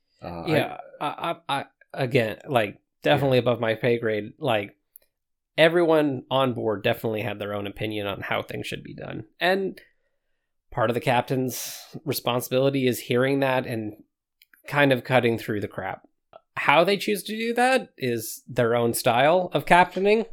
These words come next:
Speaker 2: I will say some versions are better than others. <laughs> There is definitely, uh,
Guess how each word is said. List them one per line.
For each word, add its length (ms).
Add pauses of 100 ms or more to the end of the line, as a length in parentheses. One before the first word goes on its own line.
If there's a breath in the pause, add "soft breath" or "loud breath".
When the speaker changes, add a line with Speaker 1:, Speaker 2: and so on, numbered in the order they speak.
(880 soft breath)
Speaker 2:
I 320
will 280
say 280
some 380
versions 440
are 140
better 360
than 180
others. 640
<laughs> 40 (840 loud breath)
There 160
is 140
definitely, 760 (240)
uh, 60